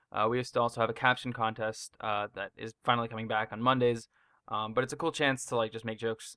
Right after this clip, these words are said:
and share it with people. And we always, you know, we love to see them. I, Jeff usually, us-, used to run it, so he's always showing me them, and I always make me la-,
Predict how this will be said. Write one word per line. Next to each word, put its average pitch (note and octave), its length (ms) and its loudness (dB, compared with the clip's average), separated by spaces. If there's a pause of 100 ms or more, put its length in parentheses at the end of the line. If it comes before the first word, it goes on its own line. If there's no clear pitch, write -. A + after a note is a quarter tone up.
and G#2+ 300 -8
share A2 240 -4
it G#2+ 80 -10 (180)
with G#2+ 180 -12
people. G#2 360 -8
And G#2+ 300 -8
we B2 200 -6
always, B2 400 0
you B2 80 -4
know, A2 220 -6 (300)
we C3+ 100 0
love C#3 140 8
to B2+ 60 -8
see B2+ 140 0
them. A2 180 -2
I, B2+ 300 10 (180)
Jeff C#3 280 8
usually, A#2+ 460 -4 (120)
us-, C#3+ 300 0
used D3+ 260 -2
to C3+ 60 0
run A2 180 2
it, A2 120 -6 (380)
so B2+ 200 6
he's B2+ 500 -2 (180)
always A#2+ 260 6
showing A#2 220 2
me A#2 80 0
them, A2 140 -2
and A2 100 -6
I A2 100 -4
always A2 200 -4
make G#2+ 140 -8
me G#2+ 160 -12
la-, G#2+ 140 -6